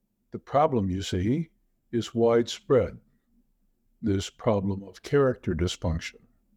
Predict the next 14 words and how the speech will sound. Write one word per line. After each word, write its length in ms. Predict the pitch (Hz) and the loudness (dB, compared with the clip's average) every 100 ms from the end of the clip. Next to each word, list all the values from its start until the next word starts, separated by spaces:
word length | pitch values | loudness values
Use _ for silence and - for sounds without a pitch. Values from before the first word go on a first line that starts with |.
| _ _ _ _ _ _ _ | _ _ _ _ _ _ _
It 100 | 107 | 0
is 160 | 110 - | 0 -2
truly 480 | - - 196 143 113 | -8 -4 2 4 4
the 140 | 113 | 2
phenomenon 680 | - 123 123 127 123 120 123 | 2 2 2 2 2 2 0
of 140 | 120 | 2
our 240 | 123 127 135 | 2 2 2
age. 460 | 135 - - - _ _ _ _ _ _ _ _ _ _ _ _ _ _ _ _ | 0 -4 -10 -20 _ _ _ _ _ _ _ _ _ _ _ _ _ _ _ _
And 160 | - 101 | -4 0
I 160 | 104 107 | 0 2
have 160 | 110 | 0
dedicated 880 | 107 131 156 - 117 104 120 123 120 | 4 4 2 0 0 0 0 0 0
my 200 | 104 110 | -2 -2
career 600 | - 127 151 95 - | -2 -2 0 -2 -4